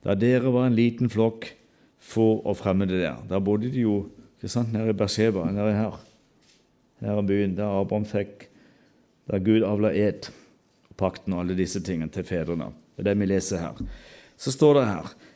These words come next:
"De vandret fra folk til folk, fra et rike til et annet folk." Så advarer Gud: "Pass dere med å være stygge med mitt folk, altså."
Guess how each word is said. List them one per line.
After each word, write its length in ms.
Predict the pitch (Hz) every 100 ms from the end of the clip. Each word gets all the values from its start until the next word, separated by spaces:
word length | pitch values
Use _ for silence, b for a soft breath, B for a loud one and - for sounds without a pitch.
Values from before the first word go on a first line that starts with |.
| -
"De 140 | 120
vandret 500 | 131 143 151 143 151
fra 120 | - 156
folk 360 | 131 135 -
til 100 | -
folk, 460 | 104 101 90 - - - _ _ B B B -
fra 160 | 117
et 220 | 127 135 -
rike 300 | 131 131 131
til 200 | - -
et 140 | 160
annet 240 | 82 85 92
folk." 380 | 95 71 - - - _ _ _ _ b b
Så 140 | -
advarer 400 | 92 107 110 120
Gud: 300 | 104 98 80 - b b b _ -
"Pass 300 | 120 127 -
dere 140 | 147 151
med 160 | 147
å 240 | 135 - 127
være 160 | 131
stygge 240 | - 127 123
med 160 | 127
mitt 160 | 117 110
folk, 220 | 143 -
altså." 340 | - - 76